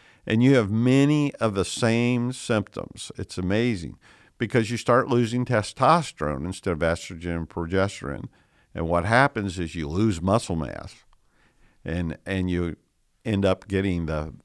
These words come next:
the wonderful middle-aged middle, just like women, and, uh,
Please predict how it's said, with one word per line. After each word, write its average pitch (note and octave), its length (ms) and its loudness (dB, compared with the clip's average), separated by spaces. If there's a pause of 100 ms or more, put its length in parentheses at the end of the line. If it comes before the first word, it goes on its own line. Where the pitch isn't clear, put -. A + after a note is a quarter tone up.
(100)
the F2+ 140 -6
wonderful F#2 520 -2
middle-aged F#2 720 2
middle, G2+ 440 0 (160)
just - 260 -4
like G2 260 4
women, A#2 440 0 (320)
and, F2+ 280 -2 (120)
uh, D2+ 320 -2